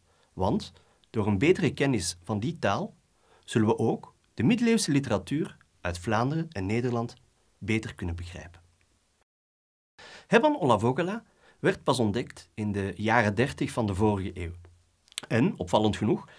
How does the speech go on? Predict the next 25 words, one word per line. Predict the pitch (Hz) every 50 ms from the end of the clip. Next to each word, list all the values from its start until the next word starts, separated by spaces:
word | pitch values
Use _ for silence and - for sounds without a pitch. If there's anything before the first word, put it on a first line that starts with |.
| - - - -
niet | - 120 143 180
door | 196 170 127
een | 120 107
Vlaming | 90 101 113 123 131 135 135 127 123
of | - 98 - -
Nederlander. | 107 104 101 92 87 73 64 78 80 - - - - _ _ _ _ _ _ _ _ _ _ _ _ _ _ _ _ _
Kenneth | - 220 285 311 320 -
Sysom | - - 120 151 160 - - 87 85 85 - - - - _ _ _ _ _ _ _
was | - 101 117 - -
in | - 107 107
de | 104 104
jaren | 101 98 98 98 98
dertig | 90 117 151 165 - 120 -
van | - 120 107
de | 98 87
vorige | 107 131 165 165 127 113 -
eeuw | 117 127 160 160 156 - _ _ _ _ _ _ _ _ _ _ _ _
een | - 110 104 104 107 107
middeleeuws | 127 196 247 254 226 151 120 -
handschrift | 131 139 208 - - - 107 - -
aan | - 101 104
het | 104 101
onderzoeken | - 107 104 101 92 95 117 127 - - - - _ -
dat | - - 107 -
momenteel | - 131 - - 143 139 139 131 131 156 175 185